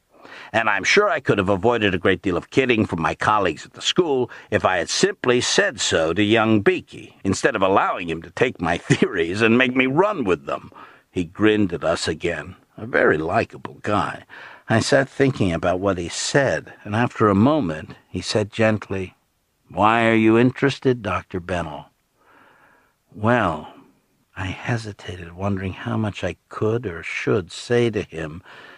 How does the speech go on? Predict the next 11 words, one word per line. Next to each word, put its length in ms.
Then 200
I 160
said, 400
"Have 380
you 420
heard 380
anything, 880
Professor 640
Budlong, 720
about 420
a 320